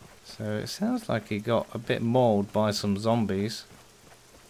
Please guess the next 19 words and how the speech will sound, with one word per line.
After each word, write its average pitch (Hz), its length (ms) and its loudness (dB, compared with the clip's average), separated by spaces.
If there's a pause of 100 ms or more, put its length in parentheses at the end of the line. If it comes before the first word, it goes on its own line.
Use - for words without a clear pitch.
(420)
Maybe 113 220 4
he 95 80 -2
got 80 220 -2
killed 131 340 0
by 175 180 4
some 180 280 0
zombies? 190 680 -2 (1800)
I'm 117 100 -2
not - 180 0
sure 151 420 6
how 143 240 4
the 123 160 2
zombies 120 560 2
kind 127 300 2
of 110 80 2
react. 117 320 4
I 110 40 -2
believe 135 400 -2
the 120 180 0